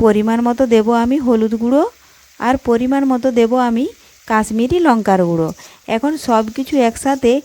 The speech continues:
ভালোভাবে মিশিয়ে ওই ঝিঙের থেকে যে জল বেরোবে আমি ওখান থেকে, ওই জল থেকে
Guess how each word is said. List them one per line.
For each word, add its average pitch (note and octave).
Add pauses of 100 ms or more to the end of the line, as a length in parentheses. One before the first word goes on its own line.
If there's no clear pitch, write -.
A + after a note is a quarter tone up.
(360)
ভালোভাবে B3 (120)
মিশিয়ে A#3+ (480)
ওই C4 (120)
ঝিঙের A#3
থেকে C4 (100)
যে B3+ (140)
জল G#3+ (100)
বেরোবে D4+ (100)
আমি B3+ (100)
ওখান A3 (100)
থেকে, A#3+
ওই B3
জল G#3 (120)
থেকে B3+